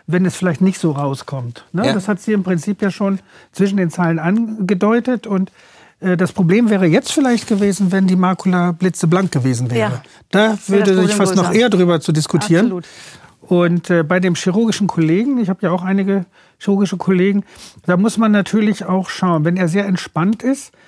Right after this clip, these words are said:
Speaker 1: Es gibt ja welche, die Angst haben, nach so einer Operation blind zu sein und, äh, nicht mehr operieren zu können. Es gibt Kollegen, die arbeiten, ich sag mal, ein, ein M-K-G-Mensch, der im Mund oder sonst wo arbeitet, da ist es vom Kontrast
Speaker 2: Mhm.
Speaker 1: her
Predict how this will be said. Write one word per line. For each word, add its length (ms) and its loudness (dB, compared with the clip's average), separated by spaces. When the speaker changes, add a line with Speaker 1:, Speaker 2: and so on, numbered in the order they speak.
Speaker 1:
Es 100 -20
gibt 180 -2
ja 160 0
welche, 400 0
die 160 -2
Angst 300 -2
haben, 160 2
nach 260 -2
so 140 -2
einer 240 -2
Operation 560 -2
blind 240 0
zu 100 -4
sein 320 -2
und, 300 -6
äh, 120 -6
nicht 180 -6
mehr 100 -4
operieren 340 0
zu 120 -6
können. 280 -2
Es 220 -2
gibt 180 -2
Kollegen, 400 2
die 120 -2
arbeiten, 420 -2
ich 40 -6
sag 140 -4
mal, 180 -2
ein, 260 -6
ein 440 -10
M-K-G-Mensch, 760 0
der 180 -2
im 60 0
Mund 240 0
oder 140 0
sonst 240 -2
wo 60 -4
arbeitet, 540 -4
da 60 -12
ist 200 -10
es 80 -20
vom 240 -6
Kontrast 480 -6
Speaker 2:
Mhm. 60 -4
Speaker 1:
her 180 -4